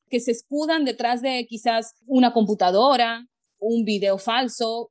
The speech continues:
y mandan, fomentan esa desinformación que alarma más a la gente más que informar.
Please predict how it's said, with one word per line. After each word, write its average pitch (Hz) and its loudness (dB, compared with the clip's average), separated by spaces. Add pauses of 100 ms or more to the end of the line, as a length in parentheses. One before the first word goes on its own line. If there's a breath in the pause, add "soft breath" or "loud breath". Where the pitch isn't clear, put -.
y 320 4
mandan, 254 4
fomentan 262 -4
esa 262 -8
desinformación 233 -6
que 196 -2
alarma 240 0
más 277 -4
a 247 -4
la 196 -6
gente 240 -8
más 196 -8
que 202 -4
informar. 151 -12